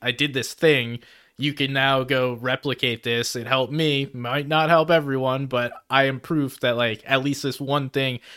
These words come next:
helped me improve. I do wanna go back, though, to, like, the whole relationship management piece of coaching, because I, I am one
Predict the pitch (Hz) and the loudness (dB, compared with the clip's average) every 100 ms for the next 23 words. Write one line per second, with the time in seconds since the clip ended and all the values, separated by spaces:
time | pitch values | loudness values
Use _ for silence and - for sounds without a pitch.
0 | - 127 113 135 135 120 123 113 120 147 | -2 -2 0 -2 -2 -2 -4 -2 0 0
1 | 156 240 214 160 147 139 139 135 - 127 | 2 2 2 2 2 4 2 2 0 2
2 | 120 117 - _ - 147 143 139 190 185 | 2 -2 -12 _ 0 0 2 2 4 4
3 | 160 123 127 - 131 - 127 - 127 123 | 2 2 2 2 -2 -4 -4 -4 -4 0
4 | 123 117 - 120 101 - - 120 107 - | 0 -2 -6 -8 -10 -14 -10 -6 -6 -6
5 | 101 117 - 131 117 - 101 - _ - | -8 -10 -6 -4 -4 -8 -14 -20 _ -20
6 | - _ 139 139 151 143 123 - _ _ | -20 _ -4 2 4 2 -2 -8 _ _
7 | _ _ _ - 151 - _ _ - 160 | _ _ _ -4 -4 -8 _ _ 6 8
8 | 175 180 175 165 160 156 151 156 151 | 10 8 4 2 2 2 4 4 2